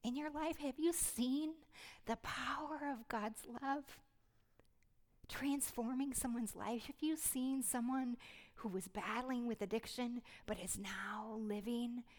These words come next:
a healthy, full life? Have you seen someone who was living in a broken marriage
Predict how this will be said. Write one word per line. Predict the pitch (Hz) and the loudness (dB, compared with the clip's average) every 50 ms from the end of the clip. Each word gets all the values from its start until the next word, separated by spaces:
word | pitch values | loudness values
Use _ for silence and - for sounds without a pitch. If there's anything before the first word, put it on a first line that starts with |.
| - - - - | -20 -20 -12 -8
a | - - - - - - - | -6 -4 -4 -4 -4 -6 -4
healthy, | - 190 208 - - 226 226 | -4 -6 -6 -6 -6 -6 -6
full | 226 - - 214 202 196 196 208 | -6 -8 -6 -6 -6 -6 -6 -6
life? | - 185 180 220 226 233 240 - - - - - - - - | -6 -6 -6 -6 -6 -6 -6 -8 -8 -10 -10 -10 -10 -6 -4
Have | 262 240 226 | -4 -2 0
you | 233 247 240 | 0 0 0
seen | - - - - - 269 240 233 240 254 262 269 269 269 - - - _ - - - - - - - - - - - _ - - - - _ _ - - _ _ - | 2 2 4 4 4 4 4 4 2 2 2 0 -2 -4 -8 -10 -20 _ -20 -20 -20 -20 -20 -20 -20 -20 -20 -20 -20 _ -20 -20 -20 -20 _ _ -20 -20 _ _ 0
someone | - - - 269 226 226 240 233 240 240 247 247 240 - - | 2 4 4 4 4 4 2 2 2 2 2 0 -2 -2 -2
who | 240 214 | -2 0
was | 196 202 208 196 185 175 - - - - - - - - - - _ _ _ - - - - _ - _ _ - - - - _ - _ - _ _ - | 0 0 -2 -2 0 -2 -2 -2 -4 -8 -18 -20 -20 -20 -20 -20 _ _ _ -20 -20 -20 -20 _ -20 _ _ -20 -20 -20 -20 _ -20 _ -20 _ _ -4
living | 208 233 233 233 247 262 247 | 0 4 4 4 6 4 4
in | 233 - 190 | 2 2 0
a | 190 175 | -2 -2
broken | - - 190 190 214 233 - - 240 214 208 208 190 | -2 -2 0 2 2 2 2 2 2 4 4 4 2
marriage | 180 180 185 208 226 226 240 240 214 - - - | 2 2 2 2 4 4 2 0 0 -4 -6 -8